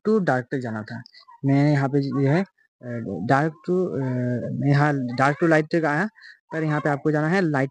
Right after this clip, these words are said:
to dark तक, तो ज़्यादा अच्छा रहेगा, ज़्यादा ये background अच्छे से ड्रॉ हो पाएगा। यहाँ पे इसको blend कर देना है, blend के लिए cotton bath है, कॉटन बड ज़्यादा बताने की ज़रूरत नहीं, आपको आसानी से मिल जाएगी। और यहाँ पे जिस हिसाब से जो effect दिख रहा है उस हिसाब से मैं वो color apply करने की कोशिश करूँ, और ज़्यादा यहाँ पे बताने की ज़रूरत है, आप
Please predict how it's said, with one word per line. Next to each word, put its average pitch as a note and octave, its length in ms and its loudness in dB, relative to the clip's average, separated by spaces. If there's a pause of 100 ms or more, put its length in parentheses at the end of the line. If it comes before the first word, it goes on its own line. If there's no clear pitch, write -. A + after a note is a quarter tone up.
to - 20 2
dark A2+ 240 -4 (120)
तक, F#2+ 60 -10 (720)
तो B2+ 60 -14
ज़्यादा A#2+ 240 0
अच्छा C3+ 220 -2
रहेगा, C#3+ 260 0
ज़्यादा C#3 280 0 (420)
ये B2+ 60 -4
background C3 360 -2
अच्छे C3 180 -4
से A#2 140 -6
ड्रॉ A2 160 -4
हो A2 340 -2
पाएगा। - 280 -8 (880)
यहाँ A#2+ 160 -8
पे B2+ 80 0
इसको B2 200 0
blend C3+ 300 2
कर D#3+ 100 0
देना D#3+ 200 -2
है, F3 240 0
blend C3 300 -2
के C3 60 -4
लिए C3+ 80 -2
cotton C#3+ 260 -2
bath D3 160 2
है, D#3 180 0 (360)
कॉटन B2+ 180 -8
बड B2 140 -4 (120)
ज़्यादा A#2+ 480 -6
बताने C3 280 2
की C3+ 80 2
ज़रूरत C#3 200 4
नहीं, D#3 120 4
आपको C3+ 260 -2
आसानी B2+ 280 -2
से C3 80 -4
मिल C3+ 200 -2
जाएगी। C#3+ 260 0
और C#3 160 0
यहाँ C3 200 -2
पे C#3+ 80 -2
जिस F3 160 0
हिसाब E3 160 4
से E3 160 -4
जो E3 140 0
effect D#3 280 0
दिख D#3+ 120 2
रहा E3+ 100 4
है D#3+ 60 4
उस D3+ 100 -8
हिसाब D3 180 2
से D#3 80 2
मैं D#3 120 -2
वो C#3+ 100 0
color C#3+ 240 2
apply C#3+ 260 0
करने D3 200 -4
की D3+ 60 -4
कोशिश C#3+ 220 -2
करूँ, F#3 180 0
और - 340 -4
ज़्यादा F3+ 180 6
यहाँ F3+ 160 2
पे F#3 100 0
बताने E3+ 280 0
की F3+ 60 4
ज़रूरत E3 140 2
है, E3+ 60 2
आप E3+ 80 -2